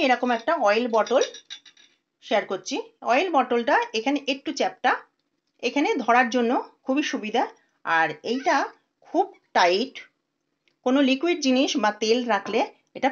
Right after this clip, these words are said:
পড়বে না, কোনো পড়ে যাওয়ার ভয় নেই। আর এই যে এইটা একদম সরু একটা মুখ, যেটা লাগানোর জন্য খুবই সুবিধে।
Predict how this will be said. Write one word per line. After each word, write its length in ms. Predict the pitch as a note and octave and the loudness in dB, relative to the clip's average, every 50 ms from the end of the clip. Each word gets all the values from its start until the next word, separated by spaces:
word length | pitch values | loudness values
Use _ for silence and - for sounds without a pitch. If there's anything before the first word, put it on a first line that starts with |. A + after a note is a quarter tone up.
| - | 0
পড়বে 280 | A#3 G3 E3 C#3+ D3 D3 | 0 0 0 0 -2 -4
না, 160 | - D3+ D3+ - _ _ _ _ _ _ _ _ _ _ _ - - - - | -4 -6 -12 -16 _ _ _ _ _ _ _ _ _ _ _ -14 -12 -8 -2
কোনো 180 | A#3+ B3+ D#4 - - | 0 0 0 0 0
পড়ে 180 | B3+ A3+ A3 G#3+ G#3+ | 0 0 0 0 2
যাওয়ার 220 | A3+ A#3+ D4 A4 D4 | 2 4 4 2 2
ভয় 220 | A#3+ F#3+ F3 D#3 C#3 | 2 2 2 2 0
নেই। 140 | A2 - D3 - - _ _ - - - - D#3+ D#3+ | -4 -6 -10 -14 -20 _ _ -16 -16 -10 -6 -2 -2
আর 100 | D#3 - - | -2 -2 -2
এই 260 | - G#3+ A3 C4 C#4+ C4+ | -2 0 0 0 0 0
যে 160 | C4+ C4+ C#4 G#4 A#4+ A4 - - A3 | 0 0 0 0 -2 -4 -6 -6 -6
এইটা 320 | A3+ A3 A3+ C4+ D#4+ A#4 B4 - _ _ _ _ _ _ _ | -4 -2 0 0 0 0 -2 -6 _ _ _ _ _ _ _
একদম 400 | - G3 F#3+ - - C4 D4 G4 - - | -4 -4 -4 -2 0 -2 -2 -2 -4 -12
সরু 560 | - - - A3+ G#3+ G#3+ A#3 C#4 G4+ G4+ - _ _ _ _ - | -18 -6 -2 0 0 2 2 0 -2 -4 -8 _ _ _ _ -14
একটা 220 | - - - G#3+ | -12 -6 -4 -4
মুখ, 340 | G3+ G3 G3+ A#3+ - - - _ _ _ _ - | -2 0 0 0 0 0 -4 _ _ _ _ -10
যেটা 240 | G#3 G#3 B3+ C4+ - C#4+ | -4 0 0 2 4 4
লাগানোর 340 | G3+ F3 F3+ G3 G3 G#3 G3 | 2 4 2 2 0 -2 -2
জন্য 240 | F3+ A3 A#3 C4+ G4+ | 0 0 0 0 0
খুবই 240 | - - E3+ D#3+ E3 | -2 -4 -4 -4 -6
সুবিধে। 360 | D3+ - D3+ B2+ C3 - - | -8 -8 -8 -10 -10 -10 -12